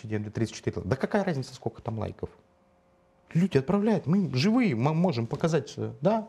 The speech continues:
пожалуйста, вот что в нашем дворе мы хотим площадку. Да, наши коллеги после этого идут, говорят, «Вот такой-то запрос». Но запрос есть и с другой стороны. Пусть этот запрос будет оформлен, к примеру, э, списочным характером. То есть,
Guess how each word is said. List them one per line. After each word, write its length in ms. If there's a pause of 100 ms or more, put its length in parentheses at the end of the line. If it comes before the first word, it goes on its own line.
(140)
пожалуйста, 360
вот 200 (720)
что 380 (120)
в 100
нашем 280
дворе 180
мы 100
хотим 260
площадку. 440 (680)
Да, 300
наши 280
коллеги 300
после 280
этого 280
идут, 340 (540)
говорят, 200
«Вот 300
такой-то 380
запрос». 460 (420)
Но 120
запрос 380
есть 160
и 20
с 40
другой 260
стороны. 300 (380)
Пусть 360
этот 280
запрос 340
будет 280
оформлен, 460
к 40
примеру, 600 (960)
э, 460 (100)
списочным 480
характером. 460 (160)
То 80
есть, 120